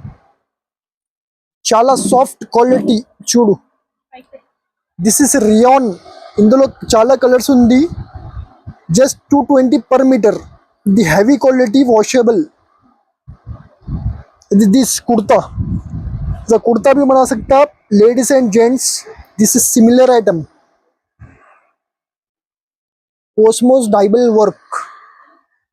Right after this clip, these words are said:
చాలా హెవీ వర్క్. డైబల్, this is Cosmos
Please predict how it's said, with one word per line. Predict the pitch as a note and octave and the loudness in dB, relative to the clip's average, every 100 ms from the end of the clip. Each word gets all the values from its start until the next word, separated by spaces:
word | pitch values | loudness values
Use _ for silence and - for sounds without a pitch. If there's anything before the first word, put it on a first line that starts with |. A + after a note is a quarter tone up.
| - - | -8 -2
చాలా | G#3 A3+ G#3 | 2 2 0
హెవీ | G3+ A#3 A3+ | 0 0 2
వర్క్. | A#3+ - _ _ F3+ E3+ | 0 -4 _ _ -4 0
డైబల్, | F#3+ G3+ B3 G#3+ | 2 2 0 0
this | G#3+ B3+ | 0 0
is | A3 - - - | -2 -6 -8 0
Cosmos | G#3+ - A#3 A#3+ | 0 2 0 0